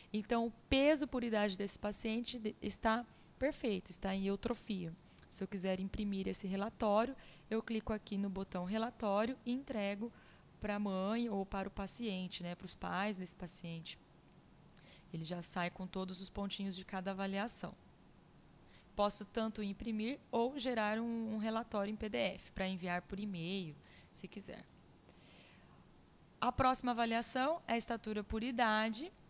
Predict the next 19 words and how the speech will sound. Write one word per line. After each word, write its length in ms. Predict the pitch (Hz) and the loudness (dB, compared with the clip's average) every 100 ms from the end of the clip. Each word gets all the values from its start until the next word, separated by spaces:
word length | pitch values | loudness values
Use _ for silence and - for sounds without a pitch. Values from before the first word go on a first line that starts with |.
| - - | -8 -2
A 100 | 196 | -2
estatura 460 | - 202 202 196 | -2 -4 -4 -4
dele 220 | 185 185 | -2 -4
também, 640 | 190 240 269 226 196 233 233 | -2 -2 0 0 2 2 0
ó, 140 | 175 190 - | 0 -4 -10
tá 100 | 180 | -8
quase 320 | - 208 240 | -2 -2 0
no 120 | 233 | -2
pontinho 480 | 226 214 208 202 190 | -2 -4 -4 -4 -4
ver-, 240 | 180 - | -4 -4
na, 220 | 185 175 - | -2 -2 -2
na 140 | 180 | -4
linha 280 | 180 180 175 | -2 -4 -4
verde, 400 | 165 190 220 - | 0 0 0 -2
que 80 | 196 | -2
é 40 | |
o 40 | |
percentil 540 | 180 185 - 185 - 175 | -2 -4 -4 -4 -4 -4
cinquenta. 880 | - 233 - 214 180 185 202 277 | -2 -4 -2 -2 -2 -2 -4 -4